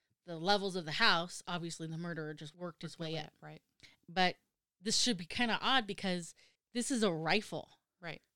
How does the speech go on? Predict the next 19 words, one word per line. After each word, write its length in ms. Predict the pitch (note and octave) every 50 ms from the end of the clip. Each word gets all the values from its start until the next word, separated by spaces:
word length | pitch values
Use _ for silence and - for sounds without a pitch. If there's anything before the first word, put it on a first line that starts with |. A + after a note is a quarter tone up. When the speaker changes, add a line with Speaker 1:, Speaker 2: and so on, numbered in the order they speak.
| _ _ -
Speaker 2:
High, 140 | F#3 F#3+ F#3+ _ _
yeah, 280 | G3+ F#3 D#3 C3 C#3 C#3 _ _ _ -
high 80 | F#3 F#3
caliber 440 | - - F3+ E3+ E3+ D#3+ E3 D#3 D3
rifle. 380 | D3 C#3+ D3+ - D#3 - - _ _ _ _ _ _
Speaker 1:
Correct. 500 | - - A3 F3+ G2+ E2 - - - - _ _ _ _ _ _ _ _ _ _ _ _ _ -
You 240 | G3 F#3 B3 D4
shoot 320 | C#4+ - - D#4 D4+ B3+ -
mom 500 | F#3 G#3+ A3+ A3+ A3+ A#3 A#3 A#3+ A#3 - _ -
or 180 | F#3 G3+ A#3+ B3+
dad 420 | B3 F#3+ D#3+ D#3 D#3 F#3 A3+ - _ _ _ _ _ _ _ _ _ _ _ _ _ _ _ _ _ _
four 220 | - B3 A#3+ A#3+ A#3+
times, 720 | - - D#4 C#4+ B3 G3+ E3 E3 F#3 G#3+ - - - - _ _ _ _ E3+
Speaker 2:
Mm-hmm. 280 | D#3+ D#3+ D#3+ D#3 D#3 D#3+ _ _ _ _
Speaker 1:
somebody 680 | _ - C4 C#4 C#4 A#3+ G#3+ F3 E3 D#3 F#3+ C#4 C#4+ - _ _ _ _ _ _ _ _ _ _ _ _ _ -
Speaker 2:
Somebody's 300 | A#3 B3 B3 A3+ G3+ F3
gonna 160 | E3+ E3 D#3
wake 220 | D3+ C#3+ C#3 - -
up. 140 | - -